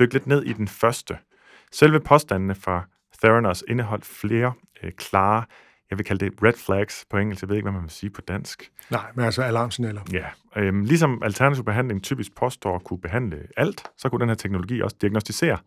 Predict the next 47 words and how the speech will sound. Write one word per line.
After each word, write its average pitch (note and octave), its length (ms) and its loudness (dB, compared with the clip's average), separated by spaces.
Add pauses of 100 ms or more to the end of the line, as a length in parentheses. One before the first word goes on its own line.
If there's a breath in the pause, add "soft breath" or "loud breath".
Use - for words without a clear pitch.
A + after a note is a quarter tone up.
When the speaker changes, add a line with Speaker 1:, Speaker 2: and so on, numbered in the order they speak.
(420)
Speaker 1:
alt, - 240 -2
i - 20 -16
hvert F2 140 -6
fald F2+ 120 -8
snart F2+ 260 -4
sagt - 220 -12 (100)
alt. - 200 -14 (640 soft breath)
Og, F#2 100 -6 (120)
og F#2 80 -10 (100)
det, - 80 -14 (100)
det, - 180 -10
det, G#2 280 -4
det G#2 120 2
ved A#2+ 160 6
vi F#2 60 -8
bare, F2 180 0
at F#2+ 120 -6
det F2+ 60 -2
ikke F2+ 160 -4
rigtig - 200 -8
kan - 120 -12
lade - 120 -14
sig - 100 -16
gøre. - 320 -8
Altså, - 260 -12
grunden C#3+ 200 6
til, - 120 0
at A2 80 4 (160)
påstanden G#2+ 340 -2
om F#2 60 -2
at F#2+ 60 -6
kunne G2 120 -2
kurere G2+ 320 0
alt - 160 -2
ikke - 120 -6
giver G2 160 -2
mening, G#2+ 340 0
det A#2+ 60 0
er - 20 2
jo A#2 40 0
fordi, A#2 280 -4
at G2 80 0
lægevidenskaben G2 580 0
ved, C#3+ 180 4
at - 100 -8
forskellige G#2+ 400 0
lidelser A#2 400 -2